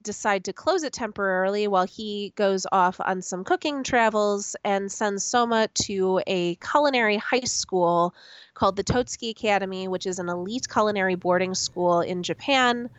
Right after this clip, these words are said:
um, where Soma will spend the rest of the show, um, duking it out to have his cooking recognized, um,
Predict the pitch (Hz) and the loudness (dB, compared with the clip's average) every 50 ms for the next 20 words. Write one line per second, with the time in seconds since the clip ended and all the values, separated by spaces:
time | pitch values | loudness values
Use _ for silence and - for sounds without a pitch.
0 | - - - - - - - - _ - 202 196 190 185 180 180 180 180 180 185 | -20 -20 -20 -20 -20 -20 -20 -12 _ 2 2 4 4 4 4 4 2 0 -4 -10
1 | 196 - - - - - - 208 196 190 190 - - 220 202 196 190 185 185 180 | -14 -18 -20 -20 -12 -4 0 0 0 0 0 -2 -2 -2 0 0 0 0 -2 -4
2 | - - 202 185 185 180 175 180 185 185 190 - - - - - 196 180 - 196 | -2 -2 -2 0 0 0 2 2 2 2 2 0 -4 -6 -6 -6 -6 -4 -2 -2
3 | 185 - - - 208 190 180 175 175 170 170 170 170 170 175 - _ - _ _ | 0 0 0 2 2 4 4 4 2 2 2 0 0 -2 -4 -6 _ -20 _ _
4 | _ - - _ _ _ _ _ - 185 180 165 156 156 165 170 170 180 - _ | _ -20 -20 _ _ _ _ _ 2 4 4 4 2 0 -4 -10 -16 -16 -18 _
5 | _ _ _ - _ _ _ _ _ _ _ _ _ _ _ _ _ _ - _ | _ _ _ -20 _ _ _ _ _ _ _ _ _ _ _ _ _ _ -20 _
6 | _ _ _ - - - - 269 240 226 220 220 - - 202 190 180 185 180 180 | _ _ _ -20 -20 -10 -8 -6 -4 -2 -2 0 2 4 4 4 4 4 2 0
7 | - - - - - - - - _ - 233 202 196 - 196 185 185 180 - - | -2 -6 -8 -8 -8 -10 -12 -12 _ -6 -4 -4 0 2 2 2 2 0 -4 -6
8 | 208 196 - - - - 214 202 - 202 190 185 185 180 185 180 185 - 196 180 | -6 -6 -6 -8 -8 -8 -8 -6 -6 -6 -8 -6 -4 -2 -2 -2 -2 -2 -4 -6
9 | 190 185 180 170 165 165 165 160 156 160 170 - - - - - - - - - | -4 -2 -2 0 0 0 -2 -2 -4 -4 -6 -6 -6 -6 -6 -6 -8 -10 -12 -12
10 | _ - _ _ _ _ _ _ _ _ _ - 196 185 175 165 151 170 170 | _ -20 _ _ _ _ _ _ _ _ _ 2 4 4 4 2 0 -2 -8